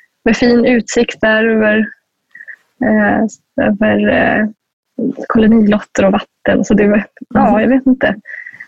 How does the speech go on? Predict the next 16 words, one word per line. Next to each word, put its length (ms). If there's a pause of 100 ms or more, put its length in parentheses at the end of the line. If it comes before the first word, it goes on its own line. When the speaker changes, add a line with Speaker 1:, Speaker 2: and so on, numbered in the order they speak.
(140)
Speaker 1:
Det 100
var 80
liksom... 400 (1600)
Man 260
skapar 380
ju 60
någon 160
slags, 260 (400)
slags 240
vardag 380
ganska 600
så 120
snabbt 460
ändå, 240 (540)
eh, 460
Speaker 2:
Mm. 500